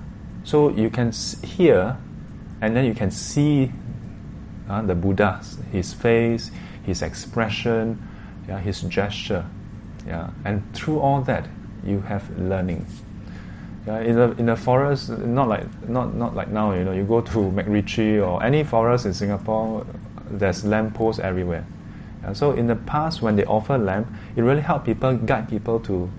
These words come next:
where the Buddha is and actually see the Buddha. Uh, to that extent, you're supporting learning of Dharma. Yeah?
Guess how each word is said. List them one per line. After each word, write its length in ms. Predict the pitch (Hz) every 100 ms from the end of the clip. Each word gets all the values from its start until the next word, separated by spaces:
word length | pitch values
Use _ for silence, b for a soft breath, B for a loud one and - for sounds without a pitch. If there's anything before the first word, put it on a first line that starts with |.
| -
where 240 | 101 110
the 100 | 104
Buddha 320 | 82 92 98 -
is 200 | 95 98
and 120 | 98
actually 260 | 117 143
see 280 | 131 - 147
the 120 | 117
Buddha. 360 | 76 80 - - - - - - B B B B -
Uh, 120 | 98
to 140 | - 120
that 200 | 160 -
extent, 500 | - - 147 160 - - -
you're 140 | 104
supporting 760 | - 113 101 123 120 147 143 107
learning 280 | 101 110
of 180 | 98 -
Dharma. 340 | - 80 76 - - - - - - - -
Yeah? 180 | 92 95